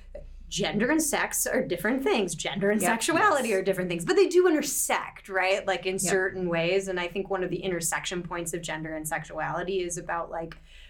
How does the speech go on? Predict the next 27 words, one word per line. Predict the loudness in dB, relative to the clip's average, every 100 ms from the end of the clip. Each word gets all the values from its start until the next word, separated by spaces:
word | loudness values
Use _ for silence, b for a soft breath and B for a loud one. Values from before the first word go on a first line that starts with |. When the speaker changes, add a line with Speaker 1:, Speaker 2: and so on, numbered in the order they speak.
| B
Speaker 1:
prescribed | -4 0 0 2 0 0
performances | -4 -6 -4 -4 -2 -2 -2 -2 -6 -6
around | -6 -4 -4 -4 -6 -8 -10
sex | -6 -2 -2 -4 -6
and | -4
sexuality | -4 -4 -6 -6 -4 -4 -6 -10 -14
based | -12 -8 -6 -6
on | -8 -8 -10 -12
gender | -8 -6 -6 -8 -8
expectations, | -8 -8 -8 -10 -12 -10 -12 -12 -12
right? | -8 -8 -6
And | -6
then | -6
we | -6 -8 -10
respond | -10 -8 -8 -8
to |
those | -8 -6 -6
expectations | -8 -8 -10 -8 -8 -8 -12
and | -12
feel | -12 -12
we | -12
need | -12 -14
to |
perform | -12 -8 -2 -2 0
or | 0
not | -2 -4
perform | -12 -6 -4 -4